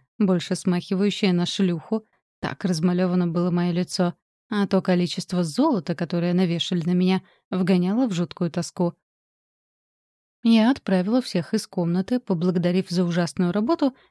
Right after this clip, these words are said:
и первым делом сняла с себя все побрякушки и умылась. Многоуровневую прическу я оставила, потому что с первого раза не поняла, как ее разобрать, чтобы не вырвать все волосы с корнем. Все платья были декольтированные.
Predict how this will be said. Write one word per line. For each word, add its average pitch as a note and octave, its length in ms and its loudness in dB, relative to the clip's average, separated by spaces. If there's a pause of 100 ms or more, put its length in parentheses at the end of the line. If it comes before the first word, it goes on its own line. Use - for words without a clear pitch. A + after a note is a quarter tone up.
и G3+ 100 0
первым F3 400 0
делом F#3+ 300 2
сняла F#3 320 0
с - 40 -8
себя F3 260 -2
все - 180 -4
побрякушки D#3+ 640 -6
и B3 60 2
умылась. F3 500 0 (420)
Многоуровневую F#3 800 2
прическу G3+ 640 -2
я F3 220 -2
оставила, F3 540 0 (320)
потому F#3 300 2
что - 160 -4
с - 80 -6
первого E3+ 420 0
раза F3+ 240 2
не F3+ 140 4
поняла, E3+ 400 0
как - 240 -16
ее F3 260 2
разобрать, F3 480 0
чтобы F3 340 -2
не F3 140 2
вырвать G#3 380 0
все - 240 0
волосы E3 420 -4
с - 60 -6
корнем. F3 500 0 (500)
Все - 200 -4
платья G3+ 500 0
были G3 480 2
декольтированные. F3+ 1300 0